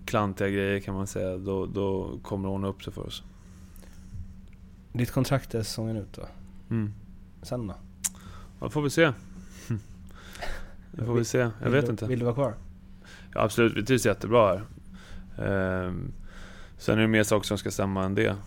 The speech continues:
Speaker 1: Men, eh, vi får väl se. Eh, jag hade jättegärna varit kvar här.
Speaker 2: Det blir inte Luleå igen i alla fall.
Speaker 1: Nej. Nej, nej, nej. Ingen med Norrland för mig.
Speaker 2: <laughs> Oj, stryker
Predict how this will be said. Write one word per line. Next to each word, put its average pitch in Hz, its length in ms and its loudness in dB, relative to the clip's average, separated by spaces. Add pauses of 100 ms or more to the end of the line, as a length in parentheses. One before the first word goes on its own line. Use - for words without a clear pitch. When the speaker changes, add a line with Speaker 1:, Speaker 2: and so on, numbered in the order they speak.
(100)
Speaker 1:
Men, 101 460 -4
eh, 92 320 -2 (1080)
vi 113 100 -8
får 110 160 -2
väl 104 100 0
se. 107 180 2 (440)
Eh, - 100 -2 (360)
jag 95 80 4
hade 101 120 4
jättegärna 101 380 0
varit 95 260 -4
kvar 98 140 -2
här. 95 140 -2 (640)
Speaker 2:
Det 107 60 -6
blir 110 100 -2
inte 107 120 -2
Luleå 107 380 -2
igen 87 260 -8
i 87 40 -12
alla 92 100 -10
fall. 92 140 -12 (100)
Speaker 1:
Nej. 127 320 10 (560)
Nej, 110 140 4
nej, 107 140 4
nej. 101 200 2
Ingen 117 240 4
med 113 120 4
Norrland 107 360 4
för 110 120 -4
mig. 104 260 0 (580)
Speaker 2:
<laughs> - 600 -2
Oj, 143 380 6
stryker 175 640 12